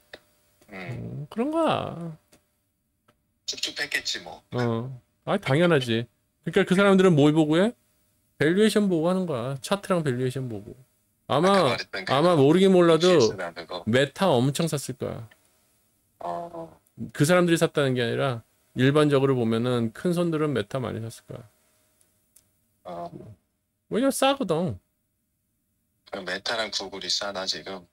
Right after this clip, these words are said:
Speaker 2: 어.
Speaker 1: 이, 이십이면 진짜 싸다.
Speaker 2: 근데 구글은
Speaker 1: 아,
Speaker 2: 지금,
Speaker 1: 그렇죠.
Speaker 2: 구글은 뭐 여러 가지 지금 뭐 엔티트러스트 이슈도 있고 법적인 문제도 있어가지고 조금 싸지만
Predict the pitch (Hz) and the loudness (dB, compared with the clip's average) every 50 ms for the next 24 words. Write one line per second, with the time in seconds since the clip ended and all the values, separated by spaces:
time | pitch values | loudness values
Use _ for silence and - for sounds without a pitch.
0 | _ - - 113 113 110 104 104 101 95 - - 95 - 143 139 - 127 - 131 | _ -12 -8 -6 -4 -4 -4 -6 -6 -8 -8 -8 -8 -8 -8 -8 -10 -12 -8 -6
1 | - - - - - - - - - - - 90 85 87 - - _ _ - 139 | -6 -4 -4 -4 -6 -6 -6 -8 -12 -12 -12 -12 -14 -16 -18 -20 _ _ -4 -2
2 | 151 160 180 170 - 139 139 151 170 170 175 175 165 143 139 135 135 147 151 151 | 0 0 -2 -2 -2 -2 0 0 2 2 2 2 0 0 -2 -2 0 2 4 4
3 | 143 127 117 113 113 - 127 131 147 160 160 165 160 156 147 135 120 117 117 117 | 4 2 0 -2 -4 -6 -4 -2 0 0 2 2 2 0 0 0 2 2 2 2
4 | 117 117 110 104 95 85 87 90 90 107 117 131 131 135 131 131 131 123 127 123 | 2 2 2 0 0 -2 -4 -2 0 0 2 2 2 0 0 0 -2 -6 -6 -6
5 | - - 120 117 113 110 104 101 98 - - - - 107 107 107 107 107 104 101 | -4 -4 -2 -2 -2 -2 -4 -6 -8 -12 -12 -10 -6 -2 -2 0 0 -2 -2 -2
6 | 101 110 117 123 - 139 - - 143 135 - - - - 123 113 110 - - 127 | -2 -2 -2 -2 -4 -6 -6 -4 -4 -4 -6 -6 -6 -4 -4 -4 -4 -6 -8 -6
7 | 117 127 120 101 - - 120 117 117 117 113 113 110 107 _ _ _ - - - | -6 -4 -6 -6 -6 -6 -2 -2 0 0 0 0 -2 -4 _ _ _ -20 -20 -20
8 | - _ _ - - - - 151 151 151 143 131 127 123 135 131 127 113 - 139 | -20 _ _ -6 -6 -2 0 0 0 2 2 0 2 2 0 0 -2 -2 -2 0
9 | 123 123 120 120 120 127 120 - - 123 117 113 107 98 - - - - _ - | 0 2 0 0 -2 -6 -8 -6 -6 -4 -4 -4 -4 -6 -8 -12 -18 -20 _ -20
10 | - - - - - - - - 165 143 170 165 170 175 170 175 175 180 185 180 | -18 -16 -14 -14 -12 -12 -6 -2 -2 0 0 -2 -2 -2 0 2 2 2 2 0
11 | 190 190 | 0 -2